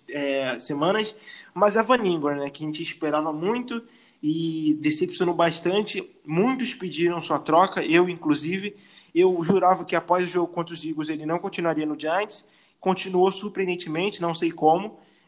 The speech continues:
É, eu só tenho a falar, e até, até finalizo aqui, que é decepcionante. É a única palavra. Esperava muito dele. Primeira temporada que ele consegue ficar saudável, mas ele não consegue jogar quase nada no campo.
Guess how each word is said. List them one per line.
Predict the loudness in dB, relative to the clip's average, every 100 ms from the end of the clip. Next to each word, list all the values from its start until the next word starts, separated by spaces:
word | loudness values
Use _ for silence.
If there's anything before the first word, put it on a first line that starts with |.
| -8
É, | -4 -2 -2 -4 -6 -10 _ _ -16 -16 -14
eu | -6
só | -2 -2
tenho | 0 0
a | 2
falar, | 4 4 4 2
e | -4
até, | -4
até | -8 -10
finalizo | -8 -6 -6 -8
aqui, | -12 -8
que | -4
é | -4
decepcionante. | -4 -2 -2 0 -4 -4 -4
É | -2
a | -2
única | -2 -6 -6
palavra. | 0 2 2 0 -10 _ _ -14
Esperava | -6 -2 -2
muito | -2 -4 -4
dele. | 0 2 2 -6 -18 -20 _ -10
Primeira | -4 -2 0
temporada | -2 0 0 -2
que | -8
ele |
consegue | -6 -4 -4 -4
ficar | -4
saudável, | 0 0 2 6 4 2 -6
mas | -4 -2
ele | -4 -4
não | -8
consegue | -8 -6 -6 -6
jogar | -6 0 2 4 2 -2
quase | -2 -2 -2
nada | -4 -2
no | -6
campo. | -10 -12 -12 -14